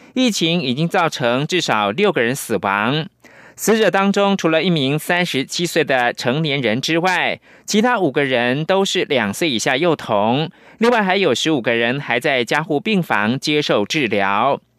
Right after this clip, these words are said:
紧急状态令内容包括了任何尚未接受麻疹疫苗的民众必须强制的施打疫苗，还有每一个家庭最多只能够安排一人进入到医院来照顾住院家属。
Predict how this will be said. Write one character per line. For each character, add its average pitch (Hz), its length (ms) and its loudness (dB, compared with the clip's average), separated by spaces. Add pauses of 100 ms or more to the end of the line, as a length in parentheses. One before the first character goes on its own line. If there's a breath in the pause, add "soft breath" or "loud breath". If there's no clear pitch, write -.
(380 loud breath)
紧 190 160 4
急 220 140 2
状 240 180 2
态 220 180 2
令 185 420 0
内 190 160 0
容 147 160 -2
包 165 160 2
括 165 180 0
了 135 380 0 (260 soft breath)
任 254 260 2
何 123 460 0
尚 196 300 -2
未 180 160 0
接 165 180 -2
受 156 380 0
麻 127 200 0
疹 123 280 -2
疫 180 160 -4
苗 117 200 0
的 120 160 0
民 110 240 0
众 170 320 0 (220)
必 190 320 0
须 180 460 -2
强 95 360 0
制 170 200 -2
的 123 120 2
施 151 160 -2
打 120 180 0
疫 147 140 -2
苗， 107 540 0 (380 loud breath)
还 214 80 2
有 254 100 4
每 214 140 0
一 220 60 0
个 214 100 2
家 226 180 0
庭 156 320 -2
最 175 200 0
多 175 180 2
只 127 140 0
能 117 120 0
够 151 80 0
安 160 220 0
排 156 160 -4
一 165 160 -2
人 117 240 2
进 156 100 -4
入 147 120 0
到 131 160 0
医 190 140 -4
院 202 260 0
来 113 160 0
照 139 200 2
顾 139 220 2
住 147 240 0
院 123 240 0
家 160 220 0
属。 107 500 0